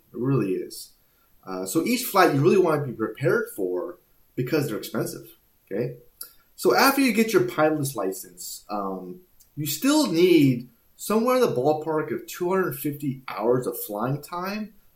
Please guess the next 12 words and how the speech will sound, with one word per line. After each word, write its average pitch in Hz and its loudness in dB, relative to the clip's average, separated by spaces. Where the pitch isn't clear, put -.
plus 156 -2
more 117 2
tests, - -4
uh, 123 4
to 131 -4
get 165 6
your 151 -2
commercial 139 0
license 113 -4
to 113 -4
actually 113 -6
get 120 -2